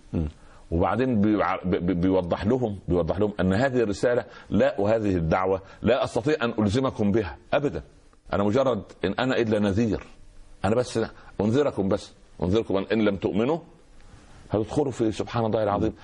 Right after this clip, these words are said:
Speaker 2: ده حتى من أدبه، وهذا أدب النبوة، يقول: "يغفر لكم من ذنوبكم". من باب أدب. لم يقل: "يغفر لكم ذنوبكم". لا، لأن ذنوبكم كثيرة، كثيرة، فأنا من باب الأدب مع الله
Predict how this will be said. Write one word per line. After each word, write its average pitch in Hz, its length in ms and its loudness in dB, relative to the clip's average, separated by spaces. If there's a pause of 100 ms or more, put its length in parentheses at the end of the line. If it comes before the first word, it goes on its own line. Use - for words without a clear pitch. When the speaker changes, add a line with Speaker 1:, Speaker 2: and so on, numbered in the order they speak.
(200)
Speaker 2:
ده 87 60 -6
حتى 95 240 -2
من 87 240 -2
أدبه، 82 520 -2 (100)
وهذا 85 360 0
أدب 80 220 -2
النبوة، 71 500 -2 (500)
يقول: 92 220 2 (100)
"يغفر 101 420 0
لكم 80 440 -2
من 80 180 0
ذنوبكم". 78 540 -2 (1120)
من 78 140 0
باب 101 200 0
أدب. 82 300 0 (160)
لم 98 240 0
يقل: 110 280 -2 (100)
"يغفر 98 300 0
لكم 95 300 0
ذنوبكم". 85 540 0 (580)
لا، 120 140 -2 (240)
لأن 95 200 0
ذنوبكم 104 440 -2
كثيرة، 95 380 0
كثيرة، 87 460 -2
فأنا 104 220 -4
من 107 120 0
باب 117 140 2
الأدب 110 260 0
مع 95 200 0
الله 104 220 -2